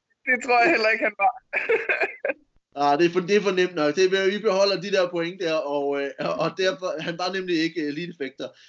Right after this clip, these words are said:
Speaker 2: men, øh, men han var altså en, øh, en, en mand af folket, så de, øh, de kalder ham for, for Sa-, øh, Sankt Ernesto i Bolivia. Øh, I ender med ti point begge to efter de første spørgsmål, og, øh, efter fodbold er dum, og, øh, så skal vi nemlig ind i, øh, en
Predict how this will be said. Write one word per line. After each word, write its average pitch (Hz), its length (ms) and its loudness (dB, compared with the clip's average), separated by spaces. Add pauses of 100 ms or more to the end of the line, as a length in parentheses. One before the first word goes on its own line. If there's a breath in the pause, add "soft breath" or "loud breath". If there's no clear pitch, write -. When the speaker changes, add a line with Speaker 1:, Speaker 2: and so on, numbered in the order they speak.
(120 soft breath)
Speaker 2:
men, 147 280 0
øh, 139 220 -2
men 135 160 -6
han 139 100 -8
var 147 240 -2
altså 151 260 -2
en, 135 220 -6
øh, 127 340 -4
en, 131 200 -8
en 139 120 -4
mand 165 180 0
af 165 60 -4
folket, 165 440 0
så 143 140 -6
de, 143 140 -4
øh, 127 340 0
de 156 80 -10
kalder 139 240 -2
ham 127 180 -6
for, 123 440 -2
for 131 120 -2 (320)
Sa-, - 400 -4
øh, 123 140 -2
Sankt 139 440 -4
Ernesto 139 680 -2
i 127 140 -6
Bolivia. 135 480 0 (440 soft breath)
Øh, 139 220 4
I 165 320 2
ender 185 280 2
med 180 400 4
ti 262 220 -4
point 202 320 0
begge 214 180 -2
to 175 240 -2
efter 147 260 -4
de 139 260 -8
første 151 280 -6
spørgsmål, 156 460 -6
og, 117 320 -2
øh, 107 200 -2
efter 127 240 -8
fodbold 160 240 0
er 143 100 2
dum, 185 260 0 (440 loud breath)
og, 127 280 2
øh, 117 60 0
så 160 260 0
skal 151 220 0
vi 139 60 2
nemlig 147 300 0
ind 156 200 -2
i, 143 200 2
øh, 123 320 0
en 117 120 -8